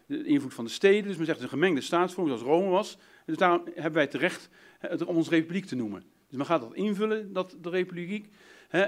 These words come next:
aan de ene kant met Rome, aan de andere kant, dat heb ik dan nu laten zien, hè, met dus verwijzing naar die, naar die vrijheidslievende Ro-, eh, eh, Bataven, die nooit iets van vorsten hebben moeten weten. Hè, en, en dus men, men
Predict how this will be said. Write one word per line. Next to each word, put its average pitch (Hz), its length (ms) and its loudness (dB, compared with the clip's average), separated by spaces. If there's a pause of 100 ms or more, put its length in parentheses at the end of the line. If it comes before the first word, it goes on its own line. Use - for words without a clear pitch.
(280)
aan 165 100 0
de 196 60 0
ene 185 100 4
kant 139 140 -2
met 113 120 -4
Rome, 147 240 2
aan 175 60 0
de 160 60 -2
andere 208 280 0
kant, 185 360 0
dat 160 120 -2
heb 147 100 0
ik 127 60 -6
dan 120 280 -4
nu 156 160 -4
laten 151 280 0
zien, 143 280 -6 (280)
hè, 147 120 -2
met 151 260 0
dus - 180 -6
verwijzing 147 440 2
naar 135 160 0
die, 123 180 -8 (300)
naar 131 100 -2
die 127 140 -2
vrijheidslievende 151 580 2
Ro-, 131 200 -4
eh, 113 680 -4
eh, 117 80 -6 (160)
Bataven, 175 520 2
die 147 160 -6
nooit 202 280 4
iets 185 280 -8
van 151 300 2 (480)
vorsten - 300 2
hebben 160 180 0
moeten 160 180 -4
weten. 139 360 0 (800)
Hè, 156 140 -6
en, 143 320 -6
en 131 320 -6
dus 151 300 -12
men, 139 260 0
men 135 260 0